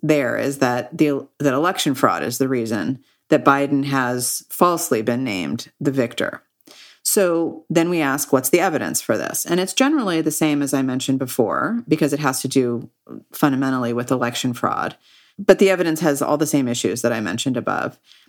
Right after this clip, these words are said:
It also may include much more specific evidence, like, related to, uh, rejection of mail ballots in general, that mail ballots are not, or mail-in voting is not a, is not an appropriate way of voting.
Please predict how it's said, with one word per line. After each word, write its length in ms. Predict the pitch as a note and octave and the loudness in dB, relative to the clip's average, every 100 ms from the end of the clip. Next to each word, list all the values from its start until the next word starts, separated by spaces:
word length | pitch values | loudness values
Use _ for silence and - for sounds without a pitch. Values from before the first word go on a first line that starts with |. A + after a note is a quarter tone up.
| _ _ | _ _
It 140 | - G#3 | 2 4
also 440 | B3 D#4+ G4 F4+ | 2 0 2 2
may 280 | B3 G#3 F#3+ | 2 0 0
include 400 | F#3 - F3+ E3 | -2 4 4 4
much 260 | E3 D#3+ - | 0 0 0
more 160 | D#3 | 0
specific 680 | D3 - D3+ F#3 F3 E3 D3 - | 0 -2 0 2 2 2 0 0
evidence, 600 | D3+ C#3+ C3+ C3+ - - | 0 0 0 -2 -4 -2
like, 260 | D#3 D3+ | -2 0
related 460 | E3 D3+ D3+ D3 D3 | 0 2 2 0 -2
to, 600 | - D3+ C#3 C3+ C3+ C#3 - - - _ | 0 0 2 0 -2 -4 -10 -20 -20 _
uh, 180 | D3 C#3 | -2 0
rejection 600 | C3+ D#3+ D#3+ D3+ - D#3+ C#3+ | 2 2 2 0 0 0 0
of 180 | C3 | 0
mail 380 | C#3 C#3 C#3 C3+ | 0 0 0 0
ballots 840 | C3+ B2 B2 B2+ A#2+ - - - - _ _ _ _ _ _ _ - | 0 2 2 -2 -2 -4 -4 -6 -10 _ _ _ _ _ _ _ 0
in 240 | E3+ D#3 | 0 2
general, 680 | D#3 C3+ A#2+ - - G3+ - _ _ | 0 0 -2 -2 -2 -4 -8 _ _
that 180 | C#3+ A#2 | 0 2
mail 220 | C#3+ C#3 | 0 2
ballots 600 | C#3 B2+ B2+ C3 B2 - - | 2 2 0 -2 -2 -4 -2
are 160 | E3 C#3+ | 0 0
not, 220 | C3+ B2+ | 0 0
or 140 | C#3 | 0
mail-in 480 | C3+ D3 D3 C#3+ C3 | 2 0 0 0 0
voting 340 | C3 B2 B2+ B2 | 0 0 -2 -4
is 160 | A#2+ | -2
not 180 | C3 B2+ | -2 -2
a, 240 | A#2+ A2+ - | -4 -6 -4
is 200 | C3 B2+ | -4 -2
not 160 | B2+ | -4
an 80 | C3 | -4
appropriate 600 | B2+ - D3 C#3 C3+ A#2 | -6 0 0 2 0 0
way 140 | A#2 G#2 | -2 -2
of 120 | C3 | -2
voting. 500 | B2 B2 - D3 | -2 -2 -2 -4